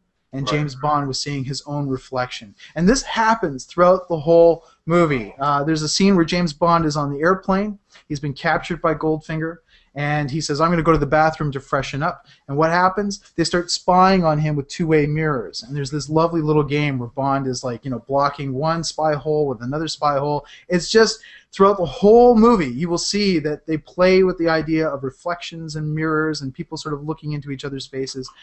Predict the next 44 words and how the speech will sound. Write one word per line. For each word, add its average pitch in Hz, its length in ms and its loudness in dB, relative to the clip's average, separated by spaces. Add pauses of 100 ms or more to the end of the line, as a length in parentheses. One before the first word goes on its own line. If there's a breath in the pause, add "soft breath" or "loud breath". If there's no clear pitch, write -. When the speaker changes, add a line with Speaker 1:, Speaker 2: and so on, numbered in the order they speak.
(180 loud breath)
Speaker 1:
It's 160 300 -6
really 160 500 -2
well 131 220 -2
done, 110 260 -12
just 165 240 -10
masterful. 135 640 -6 (140)
Speaker 2:
I 139 100 0
have 220 220 0
to 208 120 -8
see 208 220 -4
it 175 80 0
again. 123 500 -2
I, 139 360 0
I, 135 320 0
I 120 100 0
saw 220 260 2
Doctor 170 420 0
No 135 260 0
on 110 80 -2
the 101 80 -8
big 117 180 -8
screen, 113 600 -10 (120)
uh, 104 380 -4
recently. 92 560 -10 (180)
They're 110 140 -6
playing 135 300 -4
at - 80 -4
the 104 80 -14
tiff - 320 -8
Bell 120 160 -2
Lightbox - 500 -4
in 104 80 -10
Toronto. 101 480 -6 (480 loud breath)
And 135 440 -2
the 147 300 0
thing 214 260 -4
is, 160 280 -2
they, 143 200 2
they 143 180 0
did 180 180 2
twenty-four 151 460 -2
hours 113 300 -2
of 101 120 -8
Bond, 107 380 -4